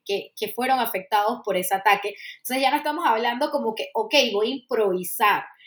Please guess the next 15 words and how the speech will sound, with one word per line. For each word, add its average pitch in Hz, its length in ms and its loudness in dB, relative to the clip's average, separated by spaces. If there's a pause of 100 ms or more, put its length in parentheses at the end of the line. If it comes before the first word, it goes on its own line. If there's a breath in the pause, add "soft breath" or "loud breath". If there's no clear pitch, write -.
(140 loud breath)
Eso 247 240 0
no 254 160 0
me 262 160 -2
va 247 140 0
a 247 60 -8
pasar", - 460 0 (320)
porque 226 300 0
en 226 80 2
el 208 180 0
momento 226 480 -2
en 403 80 2
el 381 140 -2
que 240 100 -4
te 196 240 -4
pase, 214 520 0